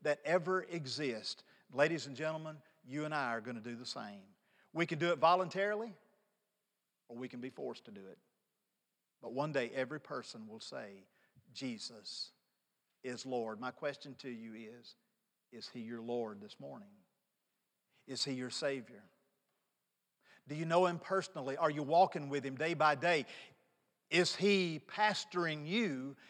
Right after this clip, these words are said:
as He disciples you and helps you grow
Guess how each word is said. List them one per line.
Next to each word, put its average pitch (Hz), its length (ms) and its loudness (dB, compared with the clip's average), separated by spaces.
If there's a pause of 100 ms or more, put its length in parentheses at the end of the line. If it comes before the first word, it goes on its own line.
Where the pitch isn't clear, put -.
(140)
as 180 180 8
He 180 120 6
disciples 170 800 8
you 185 240 6
and 147 100 4
helps 185 260 0
you 190 80 -2
grow 185 480 10